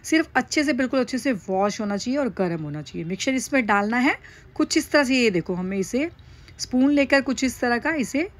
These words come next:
कप की शेप दे देनी है और इस तरह से हमने पूरा का पूरा अप्पे पैन रेडी कर लेना है। बहुत ही आसानी से हो जाता है। अगर नहीं इसमें मिक्सचर को इस तरह से हो रहा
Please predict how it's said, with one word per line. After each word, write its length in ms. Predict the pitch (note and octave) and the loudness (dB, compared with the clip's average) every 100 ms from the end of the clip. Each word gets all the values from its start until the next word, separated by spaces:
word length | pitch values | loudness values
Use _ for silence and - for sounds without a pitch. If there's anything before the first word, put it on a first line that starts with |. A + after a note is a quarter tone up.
| - - - - | -20 -20 -20 -4
कप 180 | - B3+ | -2 -2
की 120 | - C4 | -2 -2
शेप 240 | - F#3+ | 2 0
दे 140 | D3+ D#3 | 0 -6
देनी 280 | D#3 D#3+ D3+ | -6 -6 -8
है 220 | E3 F#3+ | -10 -12
और 160 | - G3+ | -8 -6
इस 140 | G3 | -4
तरह 120 | A3+ | -4
से 120 | G#3+ A#3+ | -2 -2
हमने 180 | A3+ A3+ | -2 -4
पूरा 340 | - G#3+ A3 | -4 -2 0
का 100 | A3 | -2
पूरा 320 | G#3+ A3 G#3+ | -4 -2 0
अप्पे 220 | F#3+ - G3+ | 0 0 -2
पैन 280 | G#3+ D4 | -2 0
रेडी 220 | G#3+ D#3 D#3+ | 0 -2 -4
कर 180 | E3+ | -4
लेना 260 | D#3 E3 F3+ | -4 -6 -4
है। 160 | F#3 C#4 - - - - - | -2 -4 -4 -18 -20 -18 0
बहुत 400 | A3 G#3+ C#4 D4 | 0 4 2 4
ही 60 | D4 | 4
आसानी 400 | C#4 B3+ A3 B3 | 4 4 4 2
से 140 | B3+ | 2
हो 100 | C4+ B3+ | 2 2
जाता 280 | B3 A3+ | 0 0
है। 180 | A#3+ C#4 - - - - | -2 -2 -8 -20 -8 -4
अगर 180 | A3 G#3 | 0 0
नहीं 400 | F#3+ F#3+ B3 C4+ | 0 2 2 2
इसमें 260 | B3 C4+ | 2 4
मिक्सचर 360 | B3+ A#3+ - C4+ | 4 2 0 -2
को 160 | B3 B3+ | 0 -2
इस 120 | - | -2
तरह 140 | B3 | -2
से 140 | B3 C4+ | 0 -2
हो 200 | A#3 A#3+ | 0 0
रहा 180 | C4+ | 0